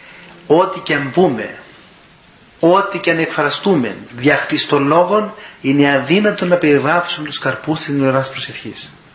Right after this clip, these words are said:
Και ένας πρακτικός τρόπος για να ασχοληθείτε με την προσευχή, συνεχώς να τη λέτε την ευχή. Περπατάτε, αντί να σκέφτεστε άλλα τον άλλο, λέτε την ευχή. Είσαι στο λεωφορείο, στο αυτοκίνητο. Συνεχώς ασχολείσαι με την ευχή.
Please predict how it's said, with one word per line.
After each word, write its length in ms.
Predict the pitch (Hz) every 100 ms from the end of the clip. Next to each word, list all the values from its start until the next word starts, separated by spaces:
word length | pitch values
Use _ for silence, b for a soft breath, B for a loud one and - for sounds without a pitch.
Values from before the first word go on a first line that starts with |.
| B B B B -
Και 100 | 170
ένας 200 | 170 -
πρακτικός 600 | 156 147 - 147 175 -
τρόπος 480 | 180 180 160 113 120
για 120 | 131
να 60 |
ασχοληθείτε 420 | 131 - 131 165 175
με 80 |
την 120 | 143 131
προσευχή, 380 | 131 131 -
συνεχώς 380 | 185 175 160 190
να 60 | 180
τη 100 | 156
λέτε 180 | 202 208
την 180 | - 196
ευχή. 320 | - 107 92 B B -
Περπατάτε, 640 | 170 - 180 175 127 -
αντί 160 | 107 170
να 80 | 160
σκέφτεστε 500 | - 170 139 - 147
άλλα 140 | 135
τον 180 | 127 123
άλλο, 320 | 175 196 196 B B -
λέτε 180 | 220 208
την 200 | - 208
ευχή. 240 | 175 160
Είσαι 200 | 185 185
στο 180 | - 196
λεωφορείο, 400 | 180 - 180 131
στο 160 | -
αυτοκίνητο. 560 | 165 - 170 185 117 - - B B B
Συνεχώς 540 | - 175 165 - 190 147
ασχολείσαι 360 | 143 180 180 185
με 60 |
την 140 | 175 180
ευχή. 420 | 170 - 175